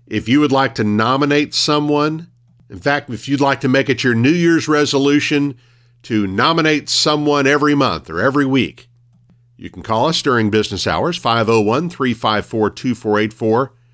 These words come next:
or you can email newsroom at K V O M dot com, N E W S R O O M at K V O M dot com. Nominate somebody for Employee of the Day.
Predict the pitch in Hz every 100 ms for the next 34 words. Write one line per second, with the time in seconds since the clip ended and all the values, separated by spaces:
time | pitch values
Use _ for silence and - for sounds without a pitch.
0 | _ _ _ - 170 160 131 156 147 113
1 | 85 82 90 127 202 190 113 90 78 78
2 | 90 107 - 107 - 135 135 110 127 120
3 | 117 110 104 - 117 76 69 107 131 139
4 | 143 120 123 127 135 - 113 101 - -
5 | 120 127 135 135 131 135 131 123 113 80
6 | 67 69 - _ _ _ _ _ - 87
7 | - 123 123 120 117 110 110 104 113 131
8 | - 98 85 82 98 131 131 110 - 123
9 | 98 90 87 - _ _ _ _ 98 95
10 | 90 90 - 82 87 101 107 147 160 71